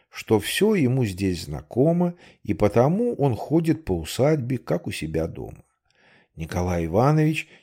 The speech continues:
никаких вопросов не задавал, только время от времени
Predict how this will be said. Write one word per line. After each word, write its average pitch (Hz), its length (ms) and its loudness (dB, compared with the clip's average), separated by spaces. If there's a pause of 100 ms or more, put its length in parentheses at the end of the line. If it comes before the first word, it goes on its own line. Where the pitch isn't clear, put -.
никаких 123 560 2
вопросов 104 540 6
не 98 140 -2
задавал, 90 640 6 (160)
только 165 340 6
время 117 440 4
от 87 120 -4
времени 165 640 2